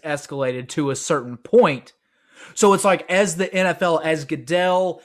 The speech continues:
and whoever in the league office, like, investigates that stuff, it's like, hey, how about we do some, a little bit deeper digging?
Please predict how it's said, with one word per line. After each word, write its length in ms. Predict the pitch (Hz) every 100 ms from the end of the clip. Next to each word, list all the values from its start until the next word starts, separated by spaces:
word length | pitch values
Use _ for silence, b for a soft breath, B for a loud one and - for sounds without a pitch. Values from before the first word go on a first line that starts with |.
| B -
and 320 | 151 143 131 -
whoever 640 | 143 175 180 165 170 165
in 240 | 156 156
the 140 | 147 139
league 340 | 143 160 156
office, 640 | 151 139 151 147 139 131 147
like, 200 | 135 b b b _ -
investigates 760 | 160 131 175 - 185 147 139 -
that 200 | 131 -
stuff, 420 | - 131 123 - b b b b
it's 200 | 185 196
like, 340 | 220 190 - -
hey, 240 | 214 226 -
how 180 | 151 285
about 240 | 403 320
we 120 | 311
do 460 | 170 - 202 254 285
some, 560 | - - 175 151 131 - _ _ _
a 80 | 165
little 460 | 156 147 160 196 277
bit 340 | 277 269 - _ _ _ _ _ _ _
deeper 540 | 214 262 - 285 180 - -
digging? 540 | 208 269 175 107 90